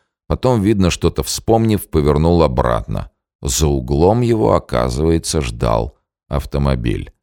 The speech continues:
Дверь подъезда, до сего момента чуть приотворённая, тихонько закрылась. Минуту спустя.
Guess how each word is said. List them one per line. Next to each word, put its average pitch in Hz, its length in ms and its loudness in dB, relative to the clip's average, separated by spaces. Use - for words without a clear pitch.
Дверь 92 400 4
подъезда, 80 600 2
до 76 120 2
сего 78 300 2
момента 76 520 2
чуть - 300 -2
приотворённая, 95 880 2
тихонько 73 720 -2
закрылась. 58 760 -4
Минуту 85 400 6
спустя. 65 520 -2